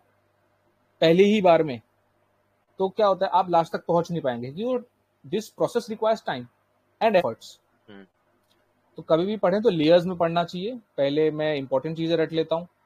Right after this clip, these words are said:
Speaker 1: या जितनी ये रट, रट के हो रही हैं,
Speaker 2: अच्छा।
Speaker 1: timeline, राजा का नाम क्या हुआ, main events रट लेता हूँ, इतना अच्छे से कर लेता हूँ।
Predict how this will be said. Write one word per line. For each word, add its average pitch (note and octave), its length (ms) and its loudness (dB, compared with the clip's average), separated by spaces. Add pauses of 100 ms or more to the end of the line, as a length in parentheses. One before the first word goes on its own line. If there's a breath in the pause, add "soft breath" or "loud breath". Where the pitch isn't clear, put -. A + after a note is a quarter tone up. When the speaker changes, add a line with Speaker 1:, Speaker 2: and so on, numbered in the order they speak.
(640 soft breath)
Speaker 1:
या D#3+ 80 4
जितनी E3 260 -8
ये D#3 100 2
रट, E3 260 -2
रट D3 180 -4
के F3+ 100 -8
हो D#3 200 -2
रही E3 160 -4
हैं, E3 80 -2
Speaker 2:
अच्छा। D#3 160 -4
Speaker 1:
timeline, D#3 480 -2
राजा C#3 240 0
का D#3 120 -4
नाम D3+ 260 -4
क्या D3+ 160 -2
हुआ, D3+ 220 0
main C#3+ 200 -4
events D3 260 -6
रट C#3 200 -2
लेता C#3+ 200 -6
हूँ, C#3 40 -6
इतना F3 160 -8
अच्छे - 220 -8
से D3 120 -6
कर B2+ 140 -6
लेता A#2 200 -18
हूँ। - 80 -20